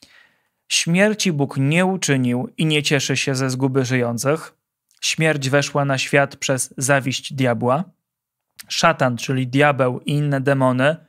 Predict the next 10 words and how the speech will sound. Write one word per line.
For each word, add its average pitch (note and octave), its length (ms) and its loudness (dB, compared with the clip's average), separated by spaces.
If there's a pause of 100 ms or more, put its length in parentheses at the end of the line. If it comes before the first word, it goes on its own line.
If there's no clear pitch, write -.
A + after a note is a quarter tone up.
(140)
są D3+ 200 2
upadłymi D3+ 720 0
aniołami, B2+ 800 0 (220)
którzy D3 340 -2
w C#3+ 60 -6
sposób D#3 500 -4 (100)
wolny C3+ 720 0 (240)
odrzucili C3+ 640 -2
służbę C3 440 -2
Bogu. B2 540 -2